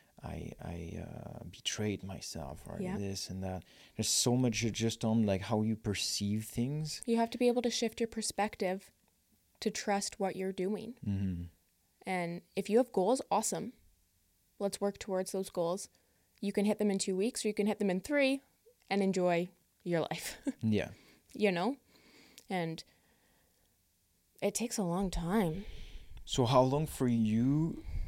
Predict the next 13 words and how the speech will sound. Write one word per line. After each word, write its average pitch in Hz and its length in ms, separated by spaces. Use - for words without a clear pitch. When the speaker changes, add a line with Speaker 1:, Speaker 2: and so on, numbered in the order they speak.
Speaker 1:
how 117 300
long 123 400
did 113 180
it 107 160
take 120 320
to, 104 560
from 104 320
the 101 80
moment 101 360
you, 101 160
you 95 200
reached 98 340
out, 98 240